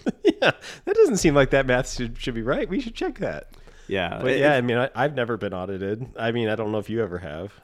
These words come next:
Speaker 2: I have not, knock on wood. Um, I might, I think my parents have, um, which is interesting 'cause I, I guess their parents haven't, and, like, it was, there was, like, an association with, like, the, my dad was, like, under, like, this, like,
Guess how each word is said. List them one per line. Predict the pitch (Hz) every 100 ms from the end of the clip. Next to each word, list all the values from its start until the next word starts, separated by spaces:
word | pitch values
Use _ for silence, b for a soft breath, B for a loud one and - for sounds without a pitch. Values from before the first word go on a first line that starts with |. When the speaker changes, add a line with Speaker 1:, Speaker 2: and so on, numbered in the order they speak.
| _
Speaker 2:
I | 98 101
have | 101
not, | 98 92 92
knock | 90 92 95
on | 87
wood. | 87 90 87 - b b b _
Um, | 95 90 85 50 - - _
I | 101
might, | 98 101 87 -
I |
think | - 165
my | 208 -
parents | - 104 120 87
have, | - 55 62 - _ _ -
um, | 87 - - - 113 _ _
which | - 107 120
is | 107
interesting | 139 131 - 95
'cause | - 95 87 - b b b b
I, | 101 -
I | 101
guess | 107 113 - - - - _ _ _
their | 101 101 175
parents | 170 170 175
haven't, | 170 156 170
and, | 113
like, | 101 95 -
it | 107 -
was, | 110 104
there | 110
was, | 110
like, | 113 101
an |
association | 92 - 123 - 107 120
with, | 123 101
like, | 95
the, | - -
my | 78 110
dad | 101 104 120
was, | 98
like, | 95
under, | 95 95
like, | 90 90
this, | - 87 92
like, | 87 -